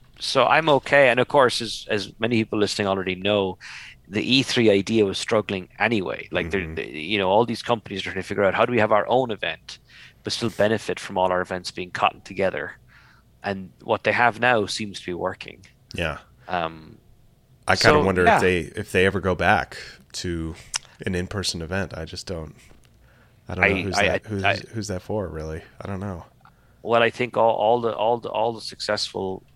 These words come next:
Speaker 1: developers have discovered that they don't need it.
Speaker 2: Yeah.
Speaker 1: And, um,
Speaker 2: Sony
Speaker 1: you
Speaker 2: doesn't
Speaker 1: wor-,
Speaker 2: even
Speaker 1: y-
Speaker 2: go, you know?
Speaker 1: Yeah,
Speaker 2: Uh,
Speaker 1: you,
Speaker 2: and then
Speaker 1: you, you
Speaker 2: Nintendo usually just does the Nintendo Direct, which is streaming anyways, so.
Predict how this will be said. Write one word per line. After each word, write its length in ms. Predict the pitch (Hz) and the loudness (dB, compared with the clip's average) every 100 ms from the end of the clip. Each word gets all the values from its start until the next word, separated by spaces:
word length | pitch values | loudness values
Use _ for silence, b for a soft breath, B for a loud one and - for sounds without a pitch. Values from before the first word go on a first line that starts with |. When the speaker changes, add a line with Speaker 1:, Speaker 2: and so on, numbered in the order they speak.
| _ b b b _ | _ b b b _
Speaker 1:
developers 600 | - 95 98 98 95 92 | -4 0 0 0 -4 -4
have 140 | 92 - | -6 -8
discovered 560 | 95 - 95 95 90 - | -6 -2 -2 -2 -8 -6
that 200 | 90 - | -8 -6
they 120 | 92 | -6
don't 260 | 92 92 - _ | -6 -8 -12 _
need 200 | - 98 | -12 -6
it. 120 | - - _ _ | -6 -6 _ _
Speaker 2:
Yeah. 200 | 87 82 | -12 -10
Speaker 1:
And, 340 | - 92 90 90 | -8 -8 -10 -6
um, 420 | 95 90 87 90 _ _ b b b b | -4 -4 -8 -18 _ _ b b b b
Speaker 2:
Sony 420 | - - 113 113 107 | 0 2 4 4 4
Speaker 1:
you 60 | |
Speaker 2:
doesn't 220 | 107 113 127 | 4 6 6
Speaker 1:
wor-, 80 | |
Speaker 2:
even 140 | 117 92 | 4 0
Speaker 1:
y- 40 | |
Speaker 2:
go, 360 | 90 95 104 85 - | 0 0 0 -4 -10
you 140 | 90 | -8
know? 240 | 80 85 98 _ b b b b - | -6 -8 -10 _ b b b b -8
Speaker 1:
Yeah, 280 | 113 117 147 | 2 2 2
Speaker 2:
Uh, 160 | 160 - | -4 -10
Speaker 1:
you, 160 | 113 120 | -4 -2
Speaker 2:
and 100 | 95 | 2
then 160 | 95 98 | 2 4
Speaker 1:
you, 80 | |
you 60 | 98 | 2
Speaker 2:
Nintendo 560 | 127 110 120 101 92 92 | 6 6 8 4 4 0
usually 320 | 101 101 92 | -2 0 -2
just 220 | 92 - | -2 -2
does 400 | 98 90 92 98 | 0 0 -4 -6
the 220 | 95 92 | -2 -2
Nintendo 480 | 90 90 - 95 92 | -2 -4 -4 -2 -2
Direct, 400 | 87 101 107 - | 0 0 -2 -6
which 180 | 85 - | -8 -4
is 60 | |
streaming 400 | - - 90 87 87 | -4 -2 -4 -4 -8
anyways, 380 | 101 78 - | -8 -10 -10
so. 420 | - - - - | -8 -8 -8 -10